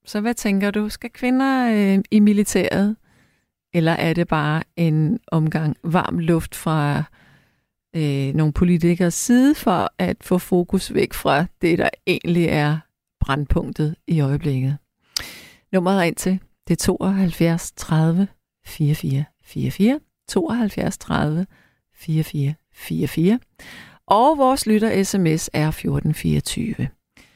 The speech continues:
Jeg har selvfølgelig lavet en musikliste, som, øh, du skal få lov til at høre. Og det allerførste nummer, nu skal jeg lige have fundet det frem, fordi nu kommer jeg da lige til at skifte min,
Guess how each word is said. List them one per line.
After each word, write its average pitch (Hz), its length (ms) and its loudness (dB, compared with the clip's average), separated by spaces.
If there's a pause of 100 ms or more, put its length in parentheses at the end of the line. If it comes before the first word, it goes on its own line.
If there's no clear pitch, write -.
(240)
Jeg 247 320 0
har 254 260 -6
selvfølgelig 240 520 0
lavet 190 360 0 (100)
en 214 300 2 (520)
musikliste, 220 720 0 (260)
som, 160 420 -2
øh, 147 340 0
du 170 80 -2
skal - 180 -8
få - 80 -4
lov 160 200 0
til - 120 -4
at 165 140 0
høre. 175 340 2 (840)
Og 160 640 0 (220)
det 185 80 -6 (180)
allerførste 185 680 -4
nummer, 151 240 -2
nu 214 100 -2
skal 240 160 -10
jeg 220 80 -4
lige 226 140 -2
have 208 80 -4
fundet 147 360 -4
det - 80 -8
frem, - 260 -8
fordi 185 220 -10
nu 202 120 -2
kommer 214 280 -4
jeg 202 40 0
da 214 80 -2
lige 214 140 -2
til - 140 -12
at 208 60 -8
skifte - 420 -12
min, 170 400 0